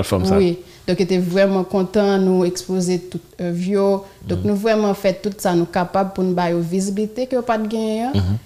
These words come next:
Speaker 2: Mais aussi pour nous faire grandir talent, yo. Donc, par exemple, et assez simple, il y a un artiste, moi, yo, qui était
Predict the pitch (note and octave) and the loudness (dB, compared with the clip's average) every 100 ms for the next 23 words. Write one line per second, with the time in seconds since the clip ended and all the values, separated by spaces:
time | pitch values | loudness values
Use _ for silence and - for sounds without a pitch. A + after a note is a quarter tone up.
0 | - G3+ F#3+ - - A#3 A#3 - B3 B3 | -6 -2 0 -2 -2 -2 -2 -2 -4 -4
1 | - G#3 G3 F#3 F#3 F3+ F3+ F3+ F#3 F3+ | -2 0 0 2 2 2 0 0 0 0
2 | F#3+ - F3 E3+ F3 F3 - _ _ _ | -4 -4 -6 -6 -6 -8 -12 _ _ _
3 | - - _ _ - F#3 F#3 F#3 F3+ F3 | -20 -20 _ _ -4 0 0 0 -2 0
4 | F#3+ F3+ - - - F3+ F3 F3+ F3+ F#3+ | 0 0 -4 -6 0 2 2 -2 -2 -4
5 | F3+ C4 D4 D4+ - - - _ _ _ | -2 -2 -2 -4 -12 -20 -20 _ _ _
6 | G3 F#3+ A3 G#3+ G#3+ G#3 G3 G3+ - G3 | -2 0 2 2 2 2 0 -2 -2 0
7 | F3+ F#3 F#3 F3+ F3+ F3 F3 | 2 0 -2 0 0 0 -4